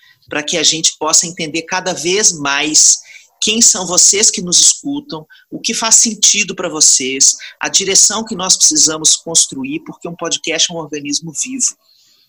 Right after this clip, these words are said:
que vai sendo tecido pelas linhas do encontro com quem escuta.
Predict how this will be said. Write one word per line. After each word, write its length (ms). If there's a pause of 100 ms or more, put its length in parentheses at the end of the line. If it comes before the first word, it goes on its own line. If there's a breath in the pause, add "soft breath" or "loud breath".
(160)
que 100
vai 240
sendo 720 (380)
tecido 920 (440 soft breath)
pelas 360
linhas 840 (100)
do 100
encontro 600
com 160
quem 180
escuta. 400